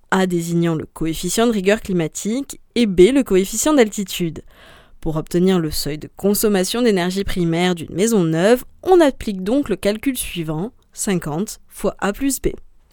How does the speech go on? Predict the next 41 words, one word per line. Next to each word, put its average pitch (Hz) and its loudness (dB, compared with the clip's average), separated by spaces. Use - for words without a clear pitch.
En 196 -2
ce 185 -4
qui 196 -4
concerne 220 2
l'étanchéité 180 0
à 170 2
l'air, 226 4
la 185 2
maison 226 2
ne 226 4
doit 180 2
pas 180 -2
dépasser 175 -2
les 175 0
zéro 165 -2
virgule 160 -6
six - -6
mètres 151 -6
cubes 233 -2
par 143 -6
heure 233 4
et 175 -6
par 147 -10
mètre 190 0
carré. 151 -6
Pour 156 -6
les 170 -2
logements 233 2
rénovés, 240 2
les 226 4
seuils 294 0
sont 190 -2
bien 196 2
évidemment 180 2
moins 175 0
élevés. 180 -2
Ainsi, 170 -2
la 170 -2
consommation 160 -6
d'énergie 160 -6
primaire 185 -4